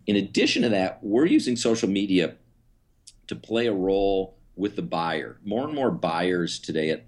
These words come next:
at retail, um, you know, A, go to your website, and then B, to go to your social media to find out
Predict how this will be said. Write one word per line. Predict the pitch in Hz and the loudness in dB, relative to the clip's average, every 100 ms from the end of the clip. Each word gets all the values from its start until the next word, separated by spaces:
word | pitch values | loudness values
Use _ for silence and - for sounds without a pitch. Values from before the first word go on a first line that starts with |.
| - | -6
at | 80 - | -6 0
retail, | 87 113 262 73 64 62 - _ _ - _ | 2 4 2 -2 -2 -4 -10 _ _ -20 _
um, | 87 85 85 82 87 - _ _ _ _ _ _ _ | 0 2 4 2 -2 -6 _ _ _ _ _ _ _
you | 110 110 | -2 0
know, | 85 - - | 0 -2 0
A, | 98 98 | 2 2
go | 90 98 | 2 0
to | 95 | 2
your | 92 | 2
website, | 87 110 - 104 95 | 2 0 0 -2 0
and | 101 | -4
then | 92 | -6
B, | 117 | -4
to | 117 | -2
go | 113 104 | -2 -2
to | |
your | 90 | -2
social | 87 104 - 87 | -2 -2 -2 2
media | 120 160 95 80 - _ _ _ - | 2 4 2 0 -6 _ _ _ -6
to | - 110 107 | 0 0 0
find | - 113 117 | -2 0 2
out | 117 113 110 | 2 2 0